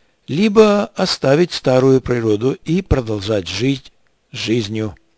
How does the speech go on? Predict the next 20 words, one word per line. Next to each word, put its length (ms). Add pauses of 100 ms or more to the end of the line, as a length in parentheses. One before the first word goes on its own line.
под 160
контролем 640 (180)
плотских, 720 (840)
плотских 580
полностью 720
желаний. 640 (1040)
Третьего 440
пути 440
нет, 320
слушатели. 600 (920)
Третьего 440
пути 420
для 220
Сына 380
Божьего 480 (280)
нет. 440 (500)
Сын 400
рабыни 640 (120)
должен 640
уйти. 640